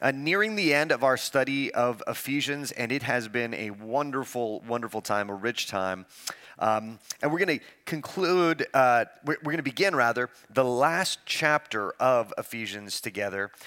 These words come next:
as we look at verses one through four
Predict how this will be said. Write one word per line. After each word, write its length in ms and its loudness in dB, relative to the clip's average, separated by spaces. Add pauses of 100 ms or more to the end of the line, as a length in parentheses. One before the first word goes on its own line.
(200)
as 120 -4
we 80 -4
look 220 -2
at 80 -4
verses 380 -6
one 420 -4
through 560 -8
four 640 -6